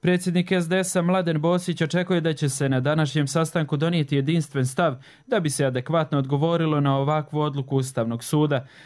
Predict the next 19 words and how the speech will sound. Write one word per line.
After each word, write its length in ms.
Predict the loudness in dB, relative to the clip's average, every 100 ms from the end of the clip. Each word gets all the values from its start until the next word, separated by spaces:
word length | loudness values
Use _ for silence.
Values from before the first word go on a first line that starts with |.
| -14 -2
Razmotrit 500 | 0 2 2 0 0
će 100 | 0
na 80 | 0
sastanku 560 | 0 0 0 0 2
raniji 300 | 2 2 2
zahtjev 440 | 2 0 0 -4 0
predsjednika 560 | 0 0 -2 -2 -2
Srpske 480 | -2 -2 -4 -2 0
da 140 | 0
se 200 | -2 -2
srpski 380 | -4 -8 -6 -4
predstavnici 640 | -2 -2 -2 -2 -2 -2
povuku 460 | -2 0 0 -2 0
iz 100 | 0
zajedničkih 580 | 0 0 -2 -2 -4 0
institucija 680 | -2 0 0 0 0 0
Bosne 320 | 0 0 0 -2
i 40 |
Hercegovine 760 | 0 -2 -2 -2 0 2 0